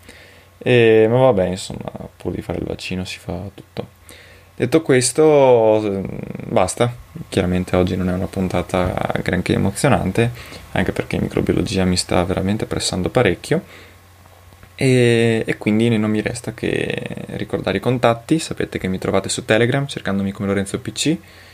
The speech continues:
su Instagram o Twitter cercando il network di questo podcast, trattino basso duemila M P.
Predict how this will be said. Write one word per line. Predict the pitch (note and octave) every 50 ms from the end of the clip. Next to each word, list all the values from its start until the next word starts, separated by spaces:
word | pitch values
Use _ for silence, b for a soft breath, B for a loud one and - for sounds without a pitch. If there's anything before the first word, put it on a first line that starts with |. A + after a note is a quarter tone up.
| B B -
su | - - C#3
Instagram | C3 A#2+ B2+ A2 G#2+ G#2 G#2
o | G2+
Twitter | - - G#2 - - - F#2+ E2+
cercando | - - - - - G2 G2 G2 F#2 - - -
il | A2 G2 F#2+ F#2+ F#2 F2+
network | G2+ G#2+ A#2 A#2+ A#2+ - G2 - - -
di | - -
questo | - - - - - F#2+ -
podcast, | - G2+ G2+ G2 G2+ - - B2+ A#2+ A#2+ - B2
trattino | - - - - - G2 F#2+ F#2+
basso | F2+ F#2 F#2+ - - G2+
duemila | G2 F#2+ F#2 F2+ F#2 F#2+ G2
M | G2 G#2 G2+ -
P. | - C3 C#3+ E3